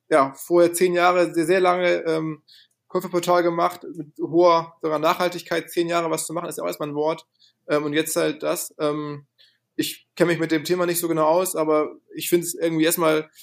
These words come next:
super erfreulich, dass halt solche Themen, klar, auch natürlich extrem <laughs> ökonomisch und, und pekuniär veranlagt, aber solche Themen jetzt in den Fokus geraten und, ähm, ich habe in dem Manager-Magazin-Artikel, worum es jetzt, wo der ja auch ein bisschen sich darum dreht,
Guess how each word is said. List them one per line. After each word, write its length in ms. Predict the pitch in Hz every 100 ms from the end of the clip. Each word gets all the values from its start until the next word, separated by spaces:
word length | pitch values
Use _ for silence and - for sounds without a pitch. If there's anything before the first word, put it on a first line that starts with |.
| - _
super 240 | 170 175
erfreulich, 600 | 170 160 - 170 190 185 -
dass 280 | 170 - - _ -
halt 220 | 160 147
solche 320 | 156 170 170
Themen, 380 | - 202 185 127 _ -
klar, 240 | 175 175
auch 100 | 151
natürlich 480 | 156 - 175 170 - -
extrem 680 | - - 165 175 170 160 - _ _ _ -
<laughs> 360 | 170 165 165 180
ökonomisch 680 | 165 175 175 196 190 175
und, 220 | 170 160 160
und 300 | 156 156 -
pekuniär 500 | 202 196 175 175 185
veranlagt, 560 | 175 - 196 151 175
aber 100 | 170
solche 260 | 156 175 170
Themen 280 | - 196 175
jetzt 200 | 165 175
in 80 | 156
den 140 | 147
Fokus 340 | - 202 196
geraten 440 | 175 160 165 175 165
und, 200 | 151 - - - - -
ähm, 400 | 156 160 156 156 -
ich 320 | 156 - _ _ -
habe 200 | 170 165
in 60 |
dem 80 | 165
Manager-Magazin-Artikel, 840 | 165 180 175 170 170 175 170 185 160
worum 160 | 160
es 80 | 165
jetzt, 160 | 170 151
wo 160 | 160 170
der 80 | 165
ja 100 | 160
auch 140 | 165 170
ein 40 |
bisschen 180 | 170 160
sich 120 | 151
darum 240 | 147 160
dreht, 300 | 147 160 175